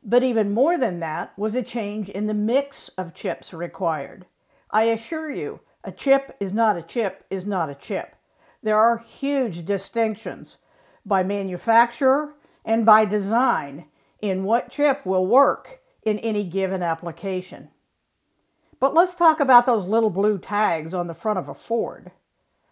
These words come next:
Really? Supply chain problems? Yeah, the supply chain problem is that you're not managing your suppliers, you're not managing your inventory,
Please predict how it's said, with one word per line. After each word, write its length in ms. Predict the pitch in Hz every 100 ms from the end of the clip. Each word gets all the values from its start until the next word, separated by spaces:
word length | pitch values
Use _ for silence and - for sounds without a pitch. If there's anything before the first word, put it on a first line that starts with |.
| _ _
Really? 480 | 170 202 247 302 381 - _
Supply 540 | - 190 - 170 185
chain 340 | 233 302 311 311
problems? 640 | 302 311 349 359 359 - _ _ _ _ _ _
Yeah, 220 | 254 311 339
the 140 | 185
supply 420 | - - 247 349
chain 340 | - 220 180 165
problem 500 | 185 160 180 220 220 _ _
is 220 | 240 220
that 180 | 233 226
you're 160 | 220
not 300 | 214 254 285
managing 540 | 233 247 262 220 240 214
your 160 | 190
suppliers, 880 | 185 190 - 240 330 269 139 160 - _ _ _
you're 200 | 190 208
not 260 | 240 330 233
managing 580 | 226 220 196 202 190
your 180 | 175 175
inventory, 920 | - 294 339 262 180 160 147 135 208